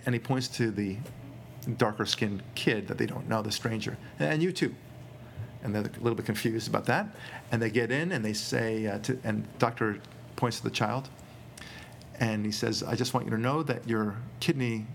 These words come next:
transplant operation went fantastically well. It looks like all things are going really well. We're really hopeful that things will work out well."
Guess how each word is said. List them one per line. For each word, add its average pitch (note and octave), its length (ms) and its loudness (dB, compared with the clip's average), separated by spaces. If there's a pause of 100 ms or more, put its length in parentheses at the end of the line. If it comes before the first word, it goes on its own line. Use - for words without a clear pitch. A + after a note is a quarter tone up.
transplant A2+ 480 2
operation G#2+ 600 0
went A2 200 2
fantastically A#2 720 0
well. A2 280 2
It A#2+ 80 -2
looks C3 240 2
like - 180 0
all A#2 180 2
things A2 320 0
are A2 120 2
going A2 260 0
really A#2 180 2
well. A2+ 240 0
We're G#2+ 160 0 (380)
really C3+ 140 6
hopeful B2 420 0 (400)
that A2+ 140 2
things A#2 220 2
will A#2+ 100 4
work A#2 180 4
out B2+ 100 4
well." D#3+ 240 2